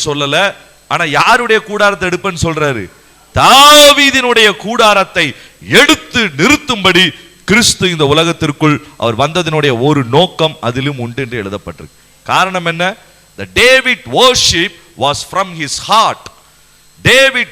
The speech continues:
worship was spontaneous. David worship was spirit filled. நீங்க போய் வீட்ல போய் வாசித்து பாருங்க. டேவிட் சுரமண்டலம் எடுத்து வாசிச்சான்னா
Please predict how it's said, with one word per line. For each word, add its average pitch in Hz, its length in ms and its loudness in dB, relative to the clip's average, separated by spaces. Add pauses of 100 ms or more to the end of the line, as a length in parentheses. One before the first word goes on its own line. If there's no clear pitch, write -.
worship 226 560 2 (280)
was 170 120 -4
spontaneous. 208 1120 -2 (720)
David 262 440 2 (120)
worship 226 560 0 (320)
was 160 120 -2
spirit - 580 -4 (160)
filled. 147 240 -4 (760)
நீங்க 101 180 -20
போய் 131 260 -12
வீட்ல 165 240 -12
போய் 165 120 -10
வாசித்து 151 340 -10
பாருங்க. 123 400 -8 (380)
டேவிட் 226 520 -2
சுரமண்டலம் 202 520 -4
எடுத்து 208 280 -4
வாசிச்சான்னா 196 760 -2